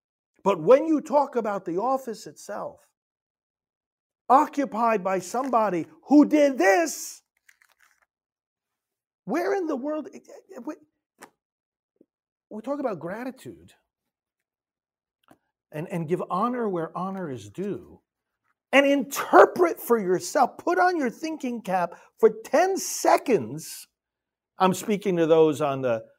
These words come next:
on, on the, on the left. Maybe they don't understand even the words that I'm using. But how does it jive that somebody who did the things he did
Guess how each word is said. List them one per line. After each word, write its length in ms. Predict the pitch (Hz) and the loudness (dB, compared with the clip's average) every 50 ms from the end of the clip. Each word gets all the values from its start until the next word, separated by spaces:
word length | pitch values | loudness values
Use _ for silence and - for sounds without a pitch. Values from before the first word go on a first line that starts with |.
| _ _ _ _ _ _ _ _ _ - - | _ _ _ _ _ _ _ _ _ -4 -2
on, 280 | 156 151 151 151 147 147 | 0 0 0 -2 -6 -6
on 200 | 151 156 147 147 | -4 -2 -2 -2
the, 120 | 143 143 - | -4 -6 -6
on 200 | 151 147 139 135 | -4 -4 -4 -2
the 80 | 127 120 | -4 -4
left. 480 | 107 95 101 139 180 175 - - - | -6 -4 -4 -6 -6 -6 -10 -20 -14
Maybe 280 | 139 131 139 147 143 139 | -8 -8 -6 -4 -2 -2
they 140 | 127 123 123 | 0 -2 -2
don't 220 | 120 120 123 123 | -2 -4 -4 -6
understand 760 | 123 127 117 117 - - - 160 160 151 123 107 117 139 - _ _ _ _ _ _ _ _ _ _ _ _ _ _ _ _ _ _ _ _ | -8 -8 -10 -12 -12 -10 -10 -8 -6 -6 -8 -8 -12 -14 -16 _ _ _ _ _ _ _ _ _ _ _ _ _ _ _ _ _ _ _ _
even 260 | - 139 127 135 131 123 | -6 -4 -2 -2 -2 -2
the 60 | 120 | 0
words 340 | 123 131 131 127 123 - - | 2 2 2 2 0 -2 -6
that 120 | 131 113 | -4 -4
I'm 160 | 117 113 113 | -4 -6 -6
using. 500 | 113 110 110 101 92 - 76 92 127 156 _ _ _ _ _ _ _ _ _ _ _ _ _ _ _ _ _ _ _ _ _ _ _ _ _ _ _ _ _ _ _ _ _ _ _ _ _ _ _ _ _ _ _ _ _ _ _ _ _ _ _ _ _ - | -6 -6 -6 -8 -8 -14 -16 -16 -18 -18 _ _ _ _ _ _ _ _ _ _ _ _ _ _ _ _ _ _ _ _ _ _ _ _ _ _ _ _ _ _ _ _ _ _ _ _ _ _ _ _ _ _ _ _ _ _ _ _ _ _ _ _ _ -4
But 100 | 302 - | -2 -2
how 200 | - - 339 359 | 2 6 8 10
does 180 | 349 311 285 | 10 10 8
it 120 | 320 311 - - - _ - | 4 -2 -2 -12 -20 _ -10
jive 540 | 165 - 269 269 240 165 120 110 98 95 - | 0 2 2 2 2 0 -2 -6 -8 -8 0
that 200 | - 170 170 - | 0 0 0 0
somebody 560 | - - 247 294 320 330 320 330 311 302 269 | 2 2 2 4 4 2 2 2 0 0 -2
who 300 | 214 - 240 254 208 156 127 | -2 -2 -2 -2 -2 -4 -2
did 500 | 151 196 196 151 110 - - - - - _ _ _ _ _ _ - - | 2 2 2 2 2 -2 -12 -20 -20 -20 _ _ _ _ _ _ 2 4
the 100 | 180 180 | 4 4
things 540 | 180 - 240 285 330 339 311 294 285 - | 6 6 4 4 4 2 0 -2 -2 -4
he 400 | - - 247 247 247 247 247 240 - - _ _ _ _ - | -6 -4 -2 0 0 0 -2 -4 -6 -12 _ _ _ _ 4
did 320 | 190 220 220 214 214 - | 6 6 6 6 2 -4